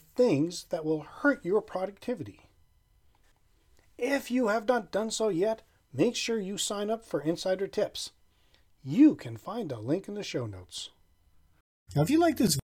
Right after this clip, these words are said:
let me know in the comment section below, and if you're going to implement any of these procedures. You can support this free podcast by leaving us a review and giving us a five-star rating wherever you happen to be listening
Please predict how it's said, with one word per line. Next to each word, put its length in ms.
let 160
me 120
know 160
in 60
the 80
comment 360
section 300
below, 360
and 240
if 180
you're 100
going 160
to 220
implement 500
any 220
of 140
these 240
procedures. 720
You 100
can 160
support 400
this 200
free 260
podcast 640
by 140
leaving 340
us 160
a 40
review 580
and 140
giving 260
us 140
a 60
five-star 760
rating 260
wherever 360
you 120
happen 260
to 40
be 120
listening 340